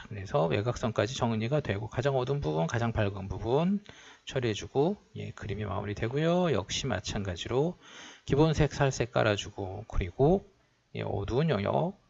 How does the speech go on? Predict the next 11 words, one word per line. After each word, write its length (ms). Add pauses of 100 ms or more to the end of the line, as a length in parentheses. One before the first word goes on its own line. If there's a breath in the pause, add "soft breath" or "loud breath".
(320)
그 100
중에서도 640 (160)
견갑골 520
덩어리, 400
그다음에 280
광배근 420
덩어리, 460
그리고 280
중간 400
색들을 340
발라주면 440